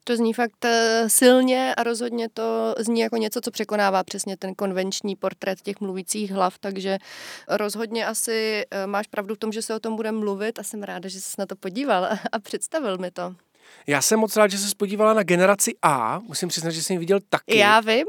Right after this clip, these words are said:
Speaker 1: mě jsi úplně překvapil tím, když jsi mi napsal, že jsi, že jsi na tenhle film podíval, protože bych asi nečekala, že z těch, eh, z toho výběru, který, eh, Jihlava má, který je opravdu pestrý, jak v sekci Česká radost, což jsou teda ty české dokumenty v premiéře,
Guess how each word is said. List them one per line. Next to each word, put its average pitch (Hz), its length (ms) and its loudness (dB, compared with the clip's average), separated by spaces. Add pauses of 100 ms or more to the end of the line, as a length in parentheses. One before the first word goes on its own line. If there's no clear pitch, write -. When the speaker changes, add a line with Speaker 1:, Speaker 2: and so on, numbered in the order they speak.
(120)
Speaker 1:
mě 247 220 10
jsi 247 140 4
úplně 240 260 6
překvapil 247 540 4
tím, 254 280 2
když 247 340 0
jsi 262 280 4
mi 269 100 6
napsal, 247 400 4
že 247 120 -2
jsi, 262 200 0 (320)
že 233 140 -2
jsi 233 100 -2 (100)
na 240 120 4
tenhle 247 280 2
film 285 260 6
podíval, 254 520 6
protože 226 420 -2
bych 247 200 -2
asi 240 340 2
nečekala, 214 880 2
že 226 160 -2
z - 160 -2
těch, 220 340 -2
eh, 196 440 4
z - 80 -4
toho 226 220 2
výběru, 220 520 4
který, 214 580 -2
eh, 196 220 0
Jihlava 202 400 2
má, 208 220 2
který 208 180 -4
je 202 60 2
opravdu 202 280 -2
pestrý, 202 520 -2
jak 196 220 4
v - 60 -6
sekci 214 340 -6
Česká 214 400 4
radost, 208 360 4
což 196 160 -6
jsou 185 160 -4
teda 196 200 -2
ty 208 100 -6
české 202 360 0
dokumenty 220 420 -2
v 226 60 -6
premiéře, 214 640 0